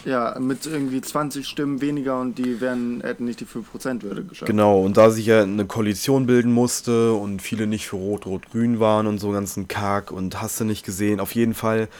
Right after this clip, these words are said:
Speaker 2: ich will das gar nicht so aufdröseln, weil wahrscheinlich hat es jeder schon von den
Speaker 1: Das
Speaker 2: Zuhörern
Speaker 1: hat
Speaker 2: schon
Speaker 1: jeder mitbekommen in
Speaker 2: mitbekommen.
Speaker 1: Deutschland.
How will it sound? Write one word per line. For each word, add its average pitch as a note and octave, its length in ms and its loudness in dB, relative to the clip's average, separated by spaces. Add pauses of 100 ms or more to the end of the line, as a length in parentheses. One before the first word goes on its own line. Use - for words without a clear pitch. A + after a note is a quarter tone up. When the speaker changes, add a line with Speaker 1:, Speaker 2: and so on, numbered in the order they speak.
(420)
Speaker 2:
ich G2+ 120 -8
will A#2+ 80 2
das A#2 120 2
gar A#2 120 2
nicht A2+ 100 2
so F2 100 2
aufdröseln, A2 520 2
weil G2 100 2
wahrscheinlich G#2+ 360 0
hat G#2+ 100 -8
es F#2+ 140 -10
jeder A2+ 200 4
schon G#2+ 400 -2
von A2 120 -6
den G#2 100 0
Speaker 1:
Das - 60 -8
Speaker 2:
Zuhörern A2+ 440 2
Speaker 1:
hat G#2 180 -2
Speaker 2:
schon A#2+ 120 0
Speaker 1:
jeder B2+ 180 2
mitbekommen A#2+ 420 -2
in A2 100 0
Speaker 2:
mitbekommen. A#2 280 0
Speaker 1:
Deutschland. G#2+ 300 -4